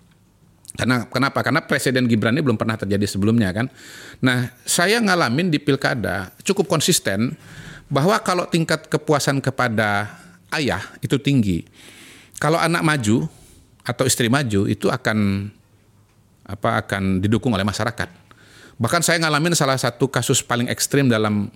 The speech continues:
pengalaman saya di dunia survei ya, dan dunia politik, kasus di Kabupaten Kediri. Bagaimana ada seorang, eh, klien,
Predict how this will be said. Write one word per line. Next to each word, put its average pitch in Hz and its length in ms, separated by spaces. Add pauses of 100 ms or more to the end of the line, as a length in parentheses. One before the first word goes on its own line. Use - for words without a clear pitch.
(120)
pengalaman 101 480
saya 98 480
di 95 320
dunia 92 560
survei 104 400
ya, 117 80
dan 98 240
dunia 92 560
politik, - 480 (480)
kasus 120 240
di 151 80
Kabupaten 127 400
Kediri. 127 720 (520)
Bagaimana 113 480
ada 123 160
seorang, 110 640 (300)
eh, 98 340
klien, 107 460